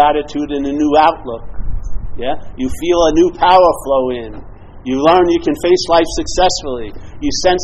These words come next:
the conscious presence of your own presence. Yeah? Not a mental aberration, but a conscious presence. What you are emitting as what you are.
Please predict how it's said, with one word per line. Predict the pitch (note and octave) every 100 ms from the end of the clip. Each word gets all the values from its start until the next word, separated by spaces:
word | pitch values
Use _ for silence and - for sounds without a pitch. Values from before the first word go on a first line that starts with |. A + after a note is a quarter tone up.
| -
the | D#3+
conscious | F3+ F3 - F3+ -
presence | F#3 F#3+ F#3 C3+ A#2 C3+
of | C3+
your | D3 D3+
own | F3 F3 -
presence. | F3+ F#3+ D3 G#2 - - - - - - - - - A#2+
Yeah? | C3 B2+
Not | D#3+ G3
a | E3+
mental | D#3+ F3+ - D#3
aberration, | F3+ E3 D3 C#3+ G3+ - C#3+ C#3 - - -
but | D3+
a | D#3+
conscious | - F3 F#3 F#3 F#3 -
presence. | - F#3 G3+ - C3 - - - - - - - - - - - - - - -
What | E3 -
you | F3+ G3+ F#3+
are | F3+ F3 D#3+
emitting | D#3+ G3+ E3 C3 B2+
as | C#3+ D3
what | D3+ D#3 D#3
you | D#3+ F3
are. | F#3 C3